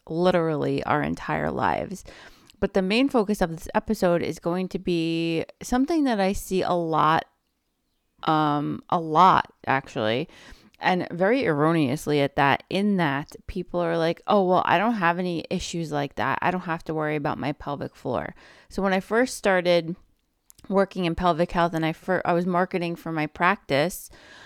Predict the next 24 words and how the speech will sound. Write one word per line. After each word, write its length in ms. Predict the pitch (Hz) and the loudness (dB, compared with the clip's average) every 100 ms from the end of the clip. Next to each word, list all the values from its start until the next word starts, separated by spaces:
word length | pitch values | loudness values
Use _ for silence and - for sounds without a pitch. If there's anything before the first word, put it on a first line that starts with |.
| - - _ - _ | -20 -20 _ -20 _
I, 320 | - 170 170 160 - | 4 6 6 0 -4
people 220 | 214 185 | -2 0
were 100 | 180 | 2
like, 180 | 180 - | 0 0
"Oh, 300 | - 262 262 | 0 2 2
well, 200 | 226 196 | 2 0
what 240 | 190 220 240 | 2 2 4
is 120 | 269 | 2
a 60 | |
pelvic 420 | 269 220 202 208 - | -2 0 0 0 -4
floor 360 | 190 190 190 - _ _ | -2 0 0 -4 _ _
therapist? 640 | 160 104 269 - 175 175 - | -2 2 0 0 -2 -2 -2
What 160 | 190 | -2
does 180 | 208 208 | 2 2
that 220 | 190 - | 4 2
look 240 | 196 254 214 | 0 -2 0
like?" 380 | 175 170 175 - | 2 2 -4 -8
And 100 | 185 | -6
I'm 120 | 190 | -6
like, 160 | 202 226 | -6 -4
"Oh, 200 | 339 392 | 0 2
well, 140 | 202 180 | 2 2
I 80 | 185 | 0
help 360 | 175 165 - | -2 -6 -6